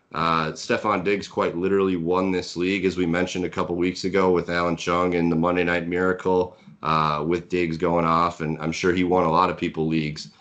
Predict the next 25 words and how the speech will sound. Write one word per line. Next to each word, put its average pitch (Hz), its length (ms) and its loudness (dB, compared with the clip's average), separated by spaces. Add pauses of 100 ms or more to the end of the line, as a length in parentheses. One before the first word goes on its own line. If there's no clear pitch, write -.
(260)
Um, 85 420 0
so 120 180 0
I 147 60 6
think, 160 280 0
you 127 120 -2
know, 113 100 2
one 127 220 2
of 139 80 0
these 127 220 -2
trades 117 400 0
that, 98 180 -2
and 104 100 -2
this 131 160 -4
is 117 140 -6
something 110 440 -4
that 92 300 -4
you 98 80 -6
should 92 220 -8
be 90 120 -2
looking 98 320 -2
to 92 100 2
accomplish 87 500 -2
in 80 60 -2
your 80 120 0
trades, 78 500 -2